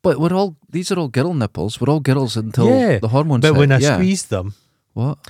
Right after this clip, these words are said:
Speaker 2: they,
Speaker 1: This friend?
Speaker 2: the, no, no, I, I had this, I had s-, these nipples. They, they, they got a wee bit meaty, just a nipple, not a tit. And I squeezed them in like a, it was almost like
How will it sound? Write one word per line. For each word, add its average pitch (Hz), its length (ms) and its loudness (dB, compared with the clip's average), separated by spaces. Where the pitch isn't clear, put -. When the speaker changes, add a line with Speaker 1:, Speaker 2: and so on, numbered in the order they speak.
Speaker 2:
they, 151 140 2
Speaker 1:
This 135 160 2
friend? 110 440 0
Speaker 2:
the, 135 200 -4
no, 139 320 0
no, 185 100 2
I, 180 260 2
I 185 180 2
had 175 80 -2
this, 160 200 -4
I 135 140 -2
had 160 80 0
s-, - 240 -10
these 131 360 -2
nipples. 135 360 -2
They, 135 160 0
they, 139 180 -2
they 135 140 -4
got 170 180 -2
a 170 40 0
wee 165 120 0
bit 123 220 -2
meaty, 107 480 -6
just - 220 -2
a 220 40 2
nipple, 196 360 -2
not 139 240 0
a - 20 -20
tit. - 400 -8
And 123 140 2
I - 20 4
squeezed 160 460 -2
them 131 280 0
in 131 200 0
like 131 260 0
a, 123 260 2
it 139 80 0
was 131 180 0
almost 175 480 2
like 127 400 -2